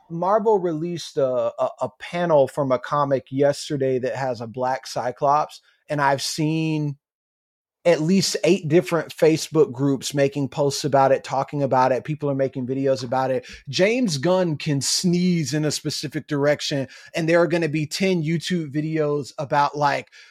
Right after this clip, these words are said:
the, the, the D C U will have allergy medication and every, like, uh, there, there's so much of, like, this fandom machine on social media that's rooted in what are the big players doing?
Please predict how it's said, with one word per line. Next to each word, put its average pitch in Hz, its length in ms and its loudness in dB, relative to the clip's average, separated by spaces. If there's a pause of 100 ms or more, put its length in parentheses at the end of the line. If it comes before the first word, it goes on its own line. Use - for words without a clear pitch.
(140)
the, 170 340 4
the, - 180 -2
the 160 140 -2
D 214 200 -2
C 262 220 -2
U 247 240 0
will 170 140 -2
have 165 260 -4
allergy 190 400 0
medication 156 600 -8
and 151 100 -10
every, 196 300 0 (200)
like, 196 320 0 (240)
uh, 208 280 -2 (140)
there, 233 360 4
there's 214 320 -2
so 240 220 -2
much 269 260 -2
of, 190 120 -2
like, 185 260 -2
this 175 240 -6
fandom 185 460 -4
machine 170 500 -4
on 156 120 -4
social 170 360 -4
media 175 420 -2
that's 151 260 -10
rooted 170 320 -4
in 156 240 -6 (300)
what 190 240 4
are 214 120 4
the 180 120 -2
big 170 300 0
players 170 460 -2
doing? 175 480 -2